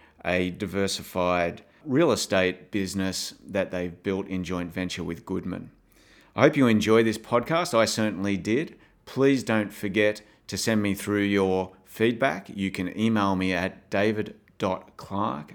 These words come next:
at codacapital dot com. And remember to listen to the disclaimer at the end of the podcast. This is not designed to be specific advice,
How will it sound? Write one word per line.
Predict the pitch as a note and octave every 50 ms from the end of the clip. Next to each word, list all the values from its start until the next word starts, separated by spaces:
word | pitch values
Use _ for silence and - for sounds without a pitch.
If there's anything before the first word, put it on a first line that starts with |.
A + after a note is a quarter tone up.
| - -
at | - F#2 E2+ - -
codacapital | - - A2 G#2 G2 F2+ - - - G#2 G2+ - G#2+ F#2+ F#2+ F#2+ F2+
dot | F#2 F#2+ D#2+ - -
com. | - - - B2 C3+ E3 G3 A#3 - - - - - - - - - _ -
And | - C#3
remember | C#3+ D3 D3+ D#3 D#3+ D#3+ D3 D3+ D3 C#3 - - - - - - - _ _ _ _ _
to | - - B2+ B2
listen | A#2 B2 C3+ B2+ - B2 A#2+ A2
to | - - B2 A#2+ A#2 A2+ A2 A2 G#2+
the | G#2+ G#2
disclaimer | F#2 G2 G2+ - - - G#2 A2 A2 G#2 G2 G2
at | F#2 -
the | - F#2
end | G2+ A#2+ C#3 C3
of | A2 E2
the | G2 G2 F2
podcast. | - - - F2 F#2 - - G#2+ A2+ B2 D3 E3 - - - _ _ _ _ _ _ _ _ _
This | A#2+ B2+ B2+ A#2+ - -
is | - - G#2+ G2+ G2
not | G#2 A#2 C3+ C3+ -
designed | G2+ G2+ F#2 F2+ F#2+ F#2+ G2 G2 G2 F#2+ G2 F#2+ -
to | F2+
be | E2 F#2 G2 F#2+ F#2+
specific | F#2 - - F#2+ - - G#2+ - G#2+ G2 -
advice, | F2+ F2 E2+ F#2+ F#2+ F#2+ F#2+ F#2+ - - -